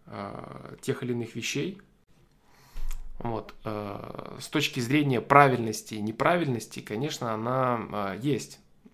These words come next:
Э, допустим, трактовать эти вещи м-, могут только, по сути, могут только богословы, которые учатся на это очень долго, да, и потом трактуют это, исходя из того, чего не поняли.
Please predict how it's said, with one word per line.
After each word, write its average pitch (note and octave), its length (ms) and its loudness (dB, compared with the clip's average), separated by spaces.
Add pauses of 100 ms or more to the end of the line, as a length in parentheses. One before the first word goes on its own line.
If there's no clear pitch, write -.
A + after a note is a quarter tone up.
(220)
Э, - 920 -12
допустим, A#2+ 640 -4
трактовать B2 540 -2
эти - 140 -6
вещи D#3+ 300 -2
м-, - 220 -8 (160)
могут B2+ 300 2
только, C#3 260 0
по - 140 -4
сути, - 340 -4 (480)
могут C#3 240 2
только C#3 220 4
богословы, A#2 580 2
которые A2 320 -2
учатся D3 340 -4
на A2+ 140 -4
это G#2+ 160 -8
очень A2+ 320 -4
долго, A2+ 320 0
да, A2+ 220 2
и B2+ 140 -2
потом C3+ 340 -2
трактуют D#3 500 -2
это, - 220 -6
исходя A2 340 -4
из A#2+ 100 -4
того, A#2+ 200 -2
чего B2 180 -4
не A#2 100 -2
поняли. B2 440 -2